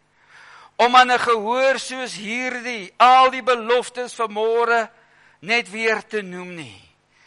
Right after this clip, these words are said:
Maar vriende, daar is so baie, en ek het 'n klomp hier voor my.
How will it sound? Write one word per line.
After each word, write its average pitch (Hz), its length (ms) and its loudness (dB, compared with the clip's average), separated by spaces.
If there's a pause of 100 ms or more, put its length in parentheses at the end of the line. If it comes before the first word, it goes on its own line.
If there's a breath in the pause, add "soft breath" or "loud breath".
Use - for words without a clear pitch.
(380 soft breath)
Maar 240 300 4
vriende, 247 500 -4
daar 220 460 4
is - 360 -4
so 208 240 -6
baie, 185 360 -2
en 208 60 -4
ek 220 120 -6
het 220 120 -8
'n 214 140 -6
klomp 226 280 -4
hier 202 220 -14
voor 196 460 -10
my. 156 460 -8